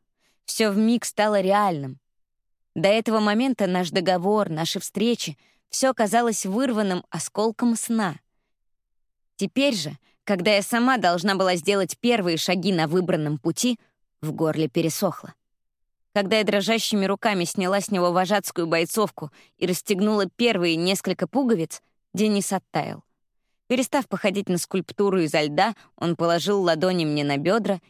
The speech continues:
и притянул обратно, ближе к себе. Чем ниже спускались мои руки, тем выше поднимались его.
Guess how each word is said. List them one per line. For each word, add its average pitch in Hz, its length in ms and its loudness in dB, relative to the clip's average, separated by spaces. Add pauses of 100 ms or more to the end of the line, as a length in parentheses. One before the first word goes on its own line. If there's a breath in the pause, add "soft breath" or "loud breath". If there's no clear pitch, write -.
(160)
и - 60 -2
притянул 175 500 0
обратно, 165 520 -2 (160)
ближе 185 320 2
к - 60 -10
себе. 147 320 -4 (1080)
Чем 240 280 2
ниже 220 300 2
спускались 160 640 -2
мои 180 280 0
руки, 175 340 -4 (260)
тем 151 260 -2
выше 147 260 -4
поднимались 170 680 -2
его. 202 260 0